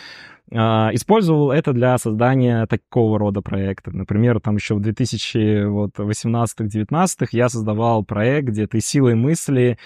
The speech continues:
во время медитации выставлял в виртуальной реальности камни друг на друга. Вот, и в виртуальной реальности можно было выставлять, э, камни друг на друга силой мысли, которые выставлялись, когда ты находился в состоянии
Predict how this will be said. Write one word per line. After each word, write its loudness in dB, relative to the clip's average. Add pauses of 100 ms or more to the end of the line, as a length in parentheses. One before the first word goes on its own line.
(160)
во 0
время 2
медитации -2
выставлял 0
в -4
виртуальной 0
реальности -2
камни -2 (160)
друг -4
на -2
друга. -6 (260)
Вот, 0
и 2
в 0
виртуальной 2
реальности 2
можно -2
было 0
выставлять, -2
э, 2
камни 0
друг -2
на -2
друга 0
силой 0
мысли, 0
которые 0
выставлялись, 0
когда -2
ты -2
находился -2
в -10
состоянии -2